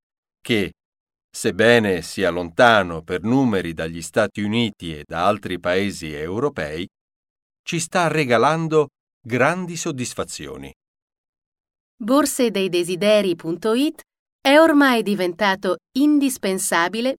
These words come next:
Speaker 2: per tutte le appassionate e gli appassionati di moda, visto che per la prima volta il catalogo offre anche una selezione di borse da uomo.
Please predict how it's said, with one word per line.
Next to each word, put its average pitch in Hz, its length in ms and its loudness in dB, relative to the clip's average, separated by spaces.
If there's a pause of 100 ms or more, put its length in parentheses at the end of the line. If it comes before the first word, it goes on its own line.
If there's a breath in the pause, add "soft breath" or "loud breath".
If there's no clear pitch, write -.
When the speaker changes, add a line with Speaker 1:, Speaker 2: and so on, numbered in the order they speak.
Speaker 2:
per 208 260 -2
tutte 320 360 -2
le 180 80 2
appassionate 160 800 -6 (180)
e 285 180 0
gli 240 80 2
appassionati 196 800 -2
di 208 140 -4
moda, 117 340 -6 (560)
visto 165 360 -6
che 147 180 -8
per 147 180 -8
la 135 120 -8
prima 254 280 2
volta 156 480 -4 (280)
il 165 100 -4
catalogo 190 640 -2 (480)
offre 311 380 4
anche 254 340 0
una 226 240 0
selezione 226 720 -2
di 233 140 -4
borse 156 420 -6
da 160 120 -2
uomo. 113 340 -8